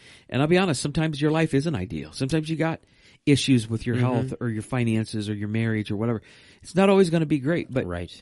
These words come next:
Speaker 1: y-, you're focused on the wrong thing. Satan wants you to get off of God.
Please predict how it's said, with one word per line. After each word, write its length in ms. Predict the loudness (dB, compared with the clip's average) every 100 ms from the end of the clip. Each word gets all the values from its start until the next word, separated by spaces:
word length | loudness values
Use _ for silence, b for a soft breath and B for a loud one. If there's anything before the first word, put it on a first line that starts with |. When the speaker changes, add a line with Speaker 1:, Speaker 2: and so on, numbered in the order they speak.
| -12
Speaker 1:
y-, 80 | -8
you're 320 | -6 -2 -4
focused 560 | 0 2 2 0 -4 -4
on 160 | -4
the 100 | -2
wrong 440 | -2 0 0 -2 -6
thing. 640 | -8 -6 -4 -6 -10 -16 b b b
Satan 420 | -4 0 0 -2
wants 260 | -4 -4 -4
you 80 | -6
to 80 | -4
get 260 | -2 -2 -2
off 300 | -6 -6 -10
of 160 | -14 -10
God. 440 | -8 -8 -12